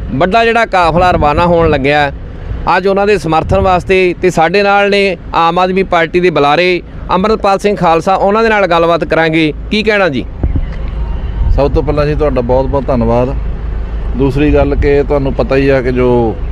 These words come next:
Speaker 2: ਸਾਡੇ ਐਮ ਐਲ ਏ ਗੋਗੀ ਜੀ ਦੀ ਡੈਥ ਹੋਣ ਕਾਰਨ ਲੁਧਿਆਣਾ ਦੀ ਜ-, ਜਿਹੜੀ ਸੀਟ ਸੀ ਉਹ ਖਾਲੀ ਹੋ ਗਈ ਸੀ। ਉੱਥੇ ਸਰਕਾਰ ਵੱਲੋਂ ਜ਼ਿਮਨੀ ਚੋਣ ਕਰਾਈ ਜਾ ਰਹੀ ਹੈ, ਜਿਸ ਦੇ ਸਾਡੇ ਉਮੀਦਵਾਰ ਸੰਜੀਵ ਅਰੋੜਾ ਜੀ, ਅੱਜ ਉਹਨਾਂ ਦੇ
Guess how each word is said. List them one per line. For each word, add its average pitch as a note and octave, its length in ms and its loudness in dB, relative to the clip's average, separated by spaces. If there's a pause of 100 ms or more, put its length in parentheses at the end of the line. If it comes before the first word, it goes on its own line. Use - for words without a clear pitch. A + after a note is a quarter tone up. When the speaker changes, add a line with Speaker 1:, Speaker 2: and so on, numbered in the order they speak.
(260)
Speaker 2:
ਸਾਡੇ A#2 460 2 (480)
ਐਮ A#2 200 2
ਐਲ A#2+ 140 0
ਏ - 20 0
ਗੋਗੀ - 340 2
ਜੀ A2+ 160 4
ਦੀ A2+ 320 2 (180)
ਡੈਥ - 220 4
ਹੋਣ - 260 4
ਕਾਰਨ - 240 4 (880)
ਲੁਧਿਆਣਾ B2 380 2
ਦੀ A#2 120 0
ਜ-, A2 600 0 (280)
ਜਿਹੜੀ A2 180 0
ਸੀਟ A#2 280 0
ਸੀ A#2+ 140 -2
ਉਹ A#2 60 2
ਖਾਲੀ A2 320 0
ਹੋ G#2+ 100 0
ਗਈ G#2+ 140 -2
ਸੀ। G2+ 200 -4 (320)
ਉੱਥੇ C3 560 2
ਸਰਕਾਰ A#2+ 420 0
ਵੱਲੋਂ A2+ 260 2
ਜ਼ਿਮਨੀ A2+ 300 2
ਚੋਣ G#2+ 240 0
ਕਰਾਈ G#2 240 -2
ਜਾ F#2 200 0
ਰਹੀ F2+ 200 -4
ਹੈ, F2+ 40 -6 (760)
ਜਿਸ C3 220 0
ਦੇ C#3+ 140 0
ਸਾਡੇ C3+ 280 0
ਉਮੀਦਵਾਰ B2+ 560 2 (280)
ਸੰਜੀਵ A#2+ 400 0
ਅਰੋੜਾ A2+ 280 2
ਜੀ, A#2+ 240 2
ਅੱਜ A2+ 120 0
ਉਹਨਾਂ B2+ 180 0
ਦੇ B2 240 0